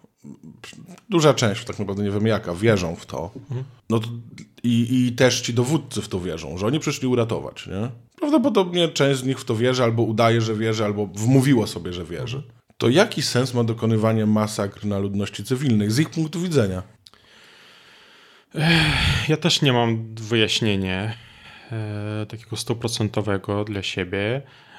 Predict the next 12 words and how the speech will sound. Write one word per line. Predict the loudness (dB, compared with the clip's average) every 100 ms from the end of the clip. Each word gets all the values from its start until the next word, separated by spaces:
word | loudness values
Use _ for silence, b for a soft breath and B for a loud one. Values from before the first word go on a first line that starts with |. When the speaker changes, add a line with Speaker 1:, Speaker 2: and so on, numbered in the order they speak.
| B
Speaker 2:
E, | -8 -4
ja | -2
mam | 0
wrażenie, | 0 0 0 0 0 0
że | -2
to | -2 -2
miała | 0 0 0 0
być, | 0 -2 -2 -4 -8 -8 -10 -8 -4
e, |
miał | -2 -2
być | -2 -4
p-, | -8